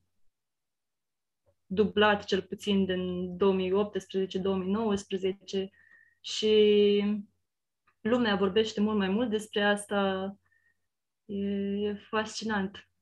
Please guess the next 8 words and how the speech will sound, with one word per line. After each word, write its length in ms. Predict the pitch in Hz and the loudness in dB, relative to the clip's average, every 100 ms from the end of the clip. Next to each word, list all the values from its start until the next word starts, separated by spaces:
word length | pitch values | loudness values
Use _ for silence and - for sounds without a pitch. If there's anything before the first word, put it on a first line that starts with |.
| - | -8
fascinant 380 | 202 208 202 | -6 -2 -2
să 60 | 196 | -2
devină 340 | 196 196 208 196 | -2 0 0 0
așa 580 | 202 202 190 185 196 196 _ _ _ _ _ _ _ _ _ _ _ | 0 -2 -2 -4 -8 -12 _ _ _ _ _ _ _ _ _ _ _
parte 360 | 220 214 - | 2 2 0
din 340 | 208 214 208 202 | 0 2 2 2
limbajul 480 | 208 208 208 202 | 2 2 2 2
nostru 720 | 202 196 - 190 185 185 190 | 0 0 -4 -2 -2 -2 -4